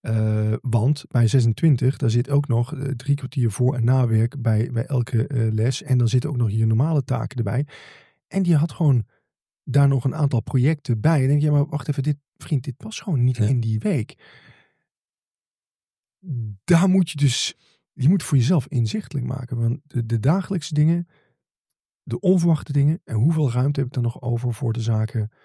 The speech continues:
Speaker 1: waar ik dan nog ja tegen zeg? Want je kunt niet tegen alles ja zeggen. En als jij ja zegt terwijl je geen ruimte voor hebt, dan ben je dus een, dan ben je tegen iets nee zeggen. Je gaat het uiteindelijk toch niet doen,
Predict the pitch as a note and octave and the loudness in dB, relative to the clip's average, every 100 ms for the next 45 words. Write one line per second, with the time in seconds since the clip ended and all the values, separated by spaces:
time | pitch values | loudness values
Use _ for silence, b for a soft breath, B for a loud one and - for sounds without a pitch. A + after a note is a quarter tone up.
0 | b b _ G#2+ A2 A2+ G#2 G2 G#2 C3 | b b _ -2 -2 -2 -4 -2 0 2
1 | E3 C#3+ A2+ G2+ A#2+ A#2+ A#2+ G#2+ F3 F3 | 0 0 -2 -2 -4 -2 -4 0 -2 0
2 | C#3 C#3+ C3 A2+ B2 A#2+ A#2 D3+ C#3+ A#2 | -2 0 0 0 -2 -2 2 2 2 0
3 | A2+ C3 C#3+ B2 B B B B _ _ | -4 -2 -2 -4 B B B B _ _
4 | C3+ C3+ B2 D#3+ E3 C#3 B2 - C#3 A#2+ | -2 2 2 2 2 2 -2 -2 -2 -2
5 | A2 - D#3+ B2+ G#2 _ _ _ B2 C#3+ | -2 -2 -2 -2 -4 _ _ _ 0 0
6 | D3 C#3 C#3+ B2 B2 B2 A2+ A#2 - A2 | 0 -2 0 0 0 0 0 -2 -2 0
7 | A2+ - F3 C3+ C3 C#3+ C#3+ C3 D3 G3+ | 0 -2 -6 -2 0 2 2 0 0 -2
8 | F#3 F#3 B2+ A2+ A#2 C3 - B2+ F3+ D3+ | 0 2 2 2 0 -2 -2 -2 2 0
9 | - F#3+ D3 B2+ F#3 C4 | 0 -2 0 2 2 0